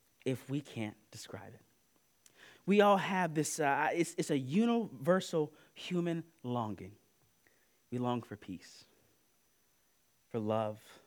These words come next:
for, for stable relationship, for provision. It's, it's both the moral and the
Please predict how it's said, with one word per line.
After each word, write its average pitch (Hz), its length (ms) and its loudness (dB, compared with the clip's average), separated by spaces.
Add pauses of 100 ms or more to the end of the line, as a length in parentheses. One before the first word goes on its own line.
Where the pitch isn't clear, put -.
(1300)
for, 113 180 -2
for 113 140 -8
stable 131 600 -6
relationship, 117 920 -8 (1000)
for 117 320 -4 (640)
provision. 131 640 -6 (920)
It's, - 280 -2
it's - 320 -4
both 156 360 2
the 139 100 2
moral 185 720 2
and 139 140 -4
the 147 80 -2